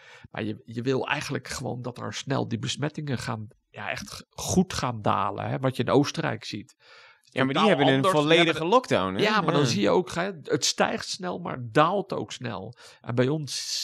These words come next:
Speaker 1: zien we dat nog
Speaker 2: Dus
Speaker 1: niet.
Speaker 2: dan zouden
Speaker 1: Ik
Speaker 2: wij
Speaker 1: bedoel
Speaker 2: eigenlijk ook eventjes een, echt een volledige lockdown. Alles dicht voor, wat is het daar? Was het twee weken of zoiets?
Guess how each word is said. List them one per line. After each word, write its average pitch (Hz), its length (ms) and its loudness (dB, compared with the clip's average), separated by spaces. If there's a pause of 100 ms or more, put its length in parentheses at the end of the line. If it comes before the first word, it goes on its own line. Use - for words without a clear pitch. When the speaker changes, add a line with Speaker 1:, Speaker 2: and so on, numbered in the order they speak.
Speaker 1:
zien 127 200 -4
we 156 120 2
dat 135 240 0
nog 123 200 -2
Speaker 2:
Dus 117 120 -6
Speaker 1:
niet. 117 80 2
Speaker 2:
dan 127 140 2
zouden 127 280 6
Speaker 1:
Ik - 0 -
Speaker 2:
wij 127 100 6
Speaker 1:
bedoel 131 160 6
Speaker 2:
eigenlijk 139 300 0
ook 143 240 2
eventjes 139 600 -2
een, 131 380 -6
echt - 200 -4
een 139 100 -4
volledige 139 500 4
lockdown. 98 560 -2
Alles 127 360 2
dicht 127 340 -2
voor, 110 300 -4
wat 113 160 -6
is 147 120 -4
het 143 100 -6
daar? 135 220 4
Was 143 140 -4
het 135 120 -12
twee 139 220 0
weken 123 420 -2
of - 120 -18
zoiets? - 540 -10